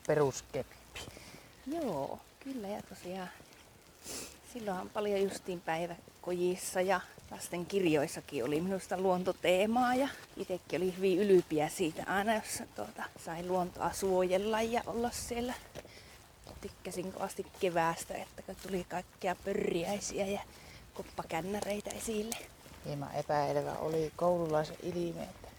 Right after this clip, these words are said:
Speaker 1: nuo tätit kannattaa ehkä kiertää vähän kauemmin.
Speaker 2: <laughs> Re-, Resusen näköistä tätiä,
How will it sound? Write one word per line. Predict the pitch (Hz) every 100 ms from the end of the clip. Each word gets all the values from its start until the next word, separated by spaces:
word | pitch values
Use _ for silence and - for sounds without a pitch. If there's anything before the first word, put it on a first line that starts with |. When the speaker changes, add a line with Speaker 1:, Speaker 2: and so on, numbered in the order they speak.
| -
Speaker 1:
nuo | 160 165
tätit | - 165 170 165
kannattaa | - 156 160 - 160 139
ehkä | 160 -
kiertää | 156 156 160 151 - - 202
vähän | 170 - 151 -
kauemmin. | - 143 160 156 175 180 - - -
Speaker 2:
<laughs> | - - 170
Re-, | 165 - - - - - - 180
Resusen | 185 190 180 170 160 160
näköistä | 160 156 165 - - -
tätiä, | - 175 165